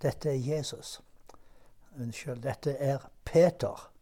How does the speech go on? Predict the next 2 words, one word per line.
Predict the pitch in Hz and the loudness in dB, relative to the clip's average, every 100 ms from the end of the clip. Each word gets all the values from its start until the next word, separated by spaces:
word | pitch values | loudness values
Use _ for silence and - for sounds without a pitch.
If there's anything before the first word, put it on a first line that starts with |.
| - - - - - - - - - - | -20 -20 -20 -20 -20 -20 -20 -20 -20 -18
Simon | - 139 143 156 151 151 160 | -8 -2 -2 -2 -4 -4 -4
Peter. | - - - - - - | 0 -2 -2 -10 -16 -16